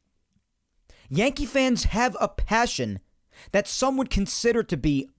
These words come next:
unmatched. I'm unbelievably passionate.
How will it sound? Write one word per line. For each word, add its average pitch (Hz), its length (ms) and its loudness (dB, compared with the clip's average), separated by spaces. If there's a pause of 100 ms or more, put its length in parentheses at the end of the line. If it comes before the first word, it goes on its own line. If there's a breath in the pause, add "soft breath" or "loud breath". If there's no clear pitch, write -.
unmatched. 180 1000 -2 (480 loud breath)
I'm 285 240 4
unbelievably 151 760 0
passionate. 104 560 -2